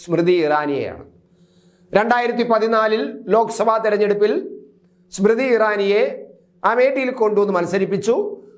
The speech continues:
മത്സരിപ്പിച്ച് ശക്തമായ വെല്ലുവിളി, ഏഹ്, രാഹുലിന് അവിടെ നേരിടേണ്ടി വന്നു.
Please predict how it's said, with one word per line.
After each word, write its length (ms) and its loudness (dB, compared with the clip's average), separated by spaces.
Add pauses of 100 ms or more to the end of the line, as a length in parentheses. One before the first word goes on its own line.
(120)
മത്സരിപ്പിച്ച് 880 0 (600)
ശക്തമായ 680 0
വെല്ലുവിളി, 840 0 (120)
ഏഹ്, 120 0
രാഹുലിന് 680 0
അവിടെ 180 0
നേരിടേണ്ടി 460 0
വന്നു. 560 -2